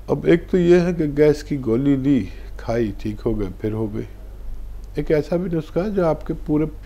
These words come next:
पेट के सिस्टम को, पेट के निज़ाम को दुरुस्त कर दे, और वो मैं अक्सर बताता हूँ और बहुत प्रचलित और बहुत कामयाब नुस्खा है। देखिए,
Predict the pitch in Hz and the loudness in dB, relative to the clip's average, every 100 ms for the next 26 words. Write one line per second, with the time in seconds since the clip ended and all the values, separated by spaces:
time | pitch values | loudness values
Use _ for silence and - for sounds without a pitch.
0 | - 156 156 151 - 131 131 - 135 - | -2 2 2 2 -2 -2 -2 6 8 8
1 | - 143 123 - 90 - - - - - | 6 4 4 -2 -6 -8 -12 -12 -14 -14
2 | - - - 139 - 160 147 120 131 135 | -16 -2 2 2 2 2 2 6 8 8
3 | 135 143 147 - - - 135 127 - - | 6 0 0 -2 -10 0 4 4 2 -4
4 | 87 80 80 - - - - - - - | -6 -6 -12 -14 -16 -18 -16 -16 -14 -14
5 | - - - - - - - - 131 135 | -14 -14 -14 -14 -16 -16 -10 2 4 4
6 | 139 156 175 170 175 160 143 143 - 170 | 4 6 8 8 4 2 -2 -4 2 2
7 | 156 139 143 139 165 170 160 151 143 - | 4 2 4 4 2 2 2 0 -2 -6
8 | - 143 147 - 135 131 147 165 160 151 | -2 0 -2 -2 -2 0 0 0 0 -2
9 | 135 131 139 160 - 123 113 117 113 107 | -2 -2 0 0 2 2 2 0 0 -2
10 | 101 - 98 92 101 - - - - - | -6 -4 -2 -2 -4 -10 -14 -12 -12 -12
11 | - - - - - - - - - 147 | -14 -16 -16 -16 -16 -16 -16 -16 -2 0
12 | 143 185 170 | 4 6 6